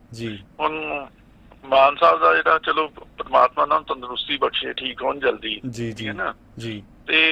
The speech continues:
Speaker 2: ਜੇ ਸਰਕਾਰੀ ਹਸਪੀਟਲਸ 'ਚ ਇਹਨਾਂ ਦਾ ਇੰਤਜ਼ਾਮ ਸਹੀ ਉਹਨਾਂ ਦਾ
Speaker 1: ਜੀ।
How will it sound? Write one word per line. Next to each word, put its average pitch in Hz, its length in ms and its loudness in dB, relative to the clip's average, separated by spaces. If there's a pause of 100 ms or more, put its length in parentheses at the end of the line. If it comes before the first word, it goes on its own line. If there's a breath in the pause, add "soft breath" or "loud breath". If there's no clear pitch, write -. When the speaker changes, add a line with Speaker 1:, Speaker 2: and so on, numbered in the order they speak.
(520)
Speaker 2:
ਜੇ - 220 -2 (520)
ਸਰਕਾਰੀ 135 420 2
ਹਸਪੀਟਲਸ 151 680 0
'ਚ - 120 -6 (600)
ਇਹਨਾਂ 143 240 4
ਦਾ 160 120 6
ਇੰਤਜ਼ਾਮ 139 460 2
ਸਹੀ 156 200 -6
ਉਹਨਾਂ 165 200 0
ਦਾ 165 200 -4 (600)
Speaker 1:
ਜੀ। 117 240 -6